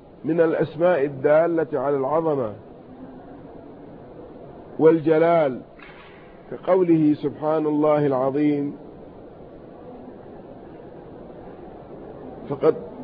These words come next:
أضيف التسبيح إلى لفظ الجلالة الموصوفة بالعظمة.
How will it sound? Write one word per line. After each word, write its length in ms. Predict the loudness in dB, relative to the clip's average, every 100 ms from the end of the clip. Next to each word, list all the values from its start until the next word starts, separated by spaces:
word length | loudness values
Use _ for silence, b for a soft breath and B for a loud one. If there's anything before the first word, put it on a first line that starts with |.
| -14 -14 -14 -14 -14 -14 -14 -16 -16 -16 -16 0
أضيف 440 | 4 6 8 6 6
التسبيح 1040 | 4 2 -2 -4 -4 2 2 2 0 -2 -2 -12 -18 -18 -18 -18 -18 -18 -18 -18 -16 -16 -18 -18 -18 -2 4
إلى 140 | 6
لفظ 360 | 6 4 0 0
الجلالة 920 | 2 2 4 4 2 0 2 2 0 -4 -16 -20 -20 -20 -8
الموصوفة 640 | -2 0 2 0 -2 -2 -2
بالعظمة. 640 | 0 0 2 0 0 -4